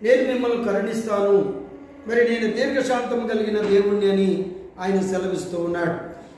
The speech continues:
కాబట్టి నీ ఉపవాస దినాల్లో ఉంటున్న మనము మరి ఇలాంటి ఈ మాటలు మనం వింటున్నప్పుడు ఈ ఉపవాస దినాలు ఏదో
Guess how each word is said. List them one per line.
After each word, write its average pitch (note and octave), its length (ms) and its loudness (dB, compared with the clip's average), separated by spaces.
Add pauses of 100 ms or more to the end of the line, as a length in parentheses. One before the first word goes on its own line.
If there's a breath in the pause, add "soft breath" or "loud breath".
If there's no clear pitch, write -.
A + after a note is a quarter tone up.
కాబట్టి D4 280 2
నీ A#3+ 300 0
ఉపవాస C4+ 500 0
దినాల్లో A#3 440 2
ఉంటున్న G3+ 280 -2
మనము F#3+ 720 -2 (360 loud breath)
మరి D4+ 160 0
ఇలాంటి D4 380 2 (460)
ఈ C4 100 -2
మాటలు B3 440 0
మనం A#3 140 0
వింటున్నప్పుడు G#3+ 840 0
ఈ B3+ 240 0
ఉపవాస B3 400 0
దినాలు G#3+ 520 -2
ఏదో - 500 0